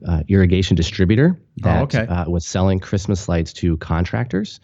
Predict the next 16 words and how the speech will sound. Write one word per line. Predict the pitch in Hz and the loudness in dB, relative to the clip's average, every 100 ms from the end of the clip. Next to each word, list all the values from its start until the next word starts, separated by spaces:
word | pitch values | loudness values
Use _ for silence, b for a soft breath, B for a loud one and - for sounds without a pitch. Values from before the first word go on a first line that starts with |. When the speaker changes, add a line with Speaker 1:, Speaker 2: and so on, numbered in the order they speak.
| - | -16
Speaker 2:
Ah, | - - 113 | -12 -10 -8
okay. | 120 85 | -4 -2
Speaker 1:
And | 85 | -2
so | - 104 | 2 2
what | 104 | 2
I | |
would | 98 | 0
do | 95 175 104 | 2 2 2
is | 95 | 2
I | |
would | 87 | -2
sell | - 95 | -2 -4
the | |
Christmas | 92 107 - 92 92 | -2 -4 -4 -4 -2
lights, | 87 92 - - _ - | -2 -4 -10 -20 _ -8
um, | 87 82 82 82 | -4 0 0 -2